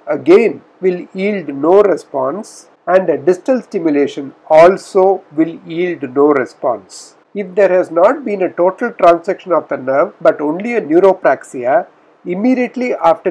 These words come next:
injury on proximal stimulation there still will be no response, but distal stimulation will show normal C M A P formation. After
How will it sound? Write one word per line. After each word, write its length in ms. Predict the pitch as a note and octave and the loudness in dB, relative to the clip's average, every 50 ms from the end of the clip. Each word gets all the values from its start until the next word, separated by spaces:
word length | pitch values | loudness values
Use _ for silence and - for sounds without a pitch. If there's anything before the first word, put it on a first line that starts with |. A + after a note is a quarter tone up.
| D3 | -6
injury 480 | D3 C3+ B2+ B2 C3 C3 D#3+ F3+ G3+ - _ - | -6 -10 -10 -8 -6 -4 -4 -6 -6 -8 _ -6
on 200 | D#3 C#3+ C3 - _ | -6 -6 -8 -8 _
proximal 560 | - E3+ F3+ F3+ - - C4 A3+ A#3 B3 A3 | 2 2 2 0 -2 -8 -6 -4 -4 -6 -6
stimulation 760 | - _ - D3 C#3+ C#3+ C3+ C3 A#2+ A2+ - F3 E3+ F#3+ G3 - _ _ _ _ _ _ | -8 _ -8 -6 -4 -4 -2 -4 -4 -4 -8 -10 -10 -10 -14 -18 _ _ _ _ _ _
there 220 | C#3 C#3+ C#3+ C#3 | 0 2 2 2
still 400 | - - - - A#3 B3+ C4 C#4+ - _ _ D#3 | 0 -4 -6 -4 -2 -2 -2 -4 -6 _ _ 0
will 160 | D#3+ E3 D#3 | 0 0 0
be 160 | C#3+ D#3+ D#3 | -2 -2 0
no 160 | C#3 C#3 C#3 | 2 4 4
response, 880 | C#3+ C3 B2+ A2+ - - - C#3 C3 D3 G#3 C4 - - - - _ _ _ - | 4 2 0 -4 -6 -6 -4 -4 -2 -2 -4 -6 -10 -14 -20 -20 _ _ _ 2
but 300 | D3+ E3 E3+ C3+ C3 C#3+ | 2 2 2 2 0 -4
distal 360 | F3+ F3 - _ C4+ C4+ A#3+ | -4 -4 -4 _ -4 -4 -4
stimulation 720 | - _ - F#3 D#3 D#3 D3 C#3+ C3+ - - F#3 G3 G3 - _ _ | -4 _ -8 -4 -2 0 2 0 0 0 -4 -8 -10 -12 -16 _ _
will 180 | D3+ D#3 D#3+ D3 | -4 -4 -4 -4
show 460 | - - - A3 E3+ F3 F#3+ F#3+ - _ _ _ _ - | -6 -8 -4 -2 0 0 0 -2 -6 _ _ _ _ -8
normal 580 | C#3 D3 D3+ D#3+ F3 F#3 G3 G#3 G#3 A3+ A3+ G#3 | -2 2 4 6 6 6 4 2 0 0 0 -2
C 300 | - - F3+ F3 F3 F3+ | -6 -8 -8 -2 0 0
M 140 | F3+ E3+ D#3+ | 0 0 0
A 120 | D#3 D3+ | -2 -2
P 220 | D3 - - E3 D3 | -2 -2 -4 -4 -4
formation. 600 | D3 - D3 C3+ A#2+ B2 A#2+ A#2 G#2+ - - G#2+ _ _ _ _ - | 0 0 0 0 0 -2 -6 -6 -6 -10 -14 -18 _ _ _ _ -2
After 440 | E3 E3+ F#3+ G3 - _ C#4 B3+ | 0 0 0 0 0 _ 0 0